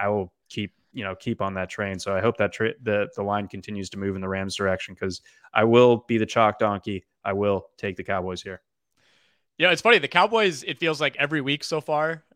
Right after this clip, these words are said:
Speaker 2: uh, I guess with the exception of week one against the Beng-, or against the Buccaneers, it feels like they're playing the team that has, like, the worst offensive line that week. You know, like,
Speaker 1: Yeah.
Speaker 2: the Bengals, like, Joe Burrow just gets destroyed in week one against the Steelers. Who does he play in week two?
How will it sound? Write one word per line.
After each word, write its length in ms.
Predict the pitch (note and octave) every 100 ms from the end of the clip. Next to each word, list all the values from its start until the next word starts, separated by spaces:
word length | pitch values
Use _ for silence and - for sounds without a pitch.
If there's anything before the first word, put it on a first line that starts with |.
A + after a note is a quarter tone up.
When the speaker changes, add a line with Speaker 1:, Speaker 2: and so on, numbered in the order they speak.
| -
Speaker 2:
uh, 220 | A#2 A#2 C3
I 60 |
guess 180 | B2+ C3+
with 120 | C#3+
the 80 | B2+
exception 420 | A#2+ C#3 C#3 C3
of 160 | A#2 A2
week 180 | B2 -
one 200 | B2 A#2
against 260 | A#2 G#2
the 60 | G2+
Beng-, 220 | A#2 C#3+ -
or 120 | A2+
against 260 | A2 A2+
the 80 | -
Buccaneers, 640 | A2 A#2+ A#2 C#3+ B2 G#2+ - _ _ _ _
it 100 | D3+
feels 200 | D#3+ F3
like 180 | F3+ A#2+
they're 260 | D3+ D#3+ F3+
playing 420 | - E3 D#3 E3
the 80 | C#3
team 280 | C#3+ C#3+ C#3+
that 140 | B2
has, 240 | C3+ B2+
like, 160 | C3 -
the 60 | A#2
worst 260 | B2+ -
offensive 340 | B2+ C3 B2+ A#2
line 220 | A#2 C3+
that 160 | C#3
week. 300 | D3+ D#3+ - _ _ _ _ _ -
You 140 | F3+
know, 60 | A#3+
like, 120 | C#3
Speaker 1:
Yeah. 60 | -
Speaker 2:
the 60 |
Bengals, 360 | F3 F3+ D3+ C3+
like, 140 | C#3+
Joe 160 | F#3 G#3
Burrow 300 | E3 F3 C#3+
just 180 | C#3+ -
gets 180 | D3+
destroyed 540 | - B2+ - F3+ F3 D3+
in 100 | C3
week 200 | C#3 -
one 320 | C3+ A#2+ A2 _ _ _ -
against 300 | C3+ C#3+ C3
the 60 |
Steelers. 400 | - E3 C#3 B2
Who 100 | C#3
does 100 | D#3+
he 80 | E3
play 200 | E3+ E3
in 60 | D3
week 160 | E3
two? 280 | E3+ F#3+ F#3+